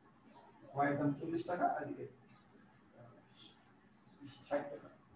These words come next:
মোট একশো টাকার মতো ব্যয়। বাজেট লাইনটা হলো আমার যে আমি কতটুকু এক্স কিনতে পারি, number of unit of X I can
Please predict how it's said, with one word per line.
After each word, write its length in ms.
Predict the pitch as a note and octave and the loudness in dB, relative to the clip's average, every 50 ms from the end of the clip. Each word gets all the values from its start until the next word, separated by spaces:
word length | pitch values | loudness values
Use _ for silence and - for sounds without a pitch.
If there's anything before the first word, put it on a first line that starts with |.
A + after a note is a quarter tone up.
| - | -12
মোট 100 | D3 C#3+ - | -8 -4 -4
একশো 140 | - - - D3 | -4 -2 0 -2
টাকার 160 | C#3 C4+ - | 0 2 2
মতো 120 | - - - | 2 2 2
ব্যয়। 160 | - B2+ - - - - - - - - - - - - - - | 0 -2 -2 -4 -8 -12 -16 -18 -20 -20 -20 -20 -16 -2 10 10
বাজেট 180 | - - - - | 10 10 12 10
লাইনটা 200 | D#4 C#4+ - D4+ C#4+ | 10 12 12 12 12
হলো 120 | C#4+ C#4+ - | 12 12 12
আমার 140 | - - - - - - - - - - - - - - | 12 12 12 12 10 2 -2 -8 -12 -18 -20 -20 -20 -2
যে 60 | - - - G#3+ | 2 6 6 10
আমি 120 | B3 C4 C4 C#4 C#4 C4 C4+ - - - - - - - - - | 10 10 10 10 8 4 2 2 -4 -8 -10 -12 -18 -20 -12 0
কতটুকু 360 | - G#3+ G#3+ G#3+ - D4 C#4 C#4 | 4 4 4 6 4 4 6 8
এক্স 180 | C4+ C4+ C4+ - | 6 6 6 4
কিনতে 180 | C4+ A3 B3+ B3 G#3+ | 6 6 8 8 10
পারি, 160 | G3+ F3+ - - - - - - - - F3 F3 F3 | 10 8 8 6 2 0 -6 -12 -10 -10 -6 2 4
number 200 | F#3 G3+ A#3 B3 | 6 10 10 10
of 60 | B3 A#3+ A#3 G#3+ | 10 10 8 4
unit 140 | G#3 A3 - | 2 2 2
of 60 | - - - - | 2 4 4 4
X 20 | - - - - - - | 4 2 -2 -6 -4 -2
I 20 | - | 0
can 100 | F#3+ F#3 | 2 4